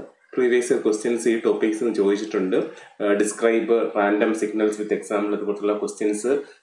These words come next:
short questions ഫൈവ് മാർക്സിന് ചോദിക്കുന്നുണ്ട്. അപ്പം നമുക്ക് start ചെയ്യാം. ഇപ്പൊ സിഗ്നൽസിന്റെ ഒരു classification ആണ് Signal classification.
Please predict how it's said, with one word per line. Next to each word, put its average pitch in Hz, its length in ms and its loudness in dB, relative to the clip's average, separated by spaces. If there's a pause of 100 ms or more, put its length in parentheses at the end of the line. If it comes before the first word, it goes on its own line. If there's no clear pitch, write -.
short 104 220 2
questions 107 420 0
ഫൈവ് 95 280 0
മാർക്സിന് 101 420 0
ചോദിക്കുന്നുണ്ട്. 95 580 -2
അപ്പം - 840 -6
നമുക്ക് 104 180 -8
start 98 360 2
ചെയ്യാം. 98 320 2
ഇപ്പൊ - 680 -12
സിഗ്നൽസിന്റെ 135 600 0
ഒരു - 140 0
classification 113 840 0
ആണ് 82 480 0 (1300)
Signal 120 720 -2 (1800)
classification. 113 1080 0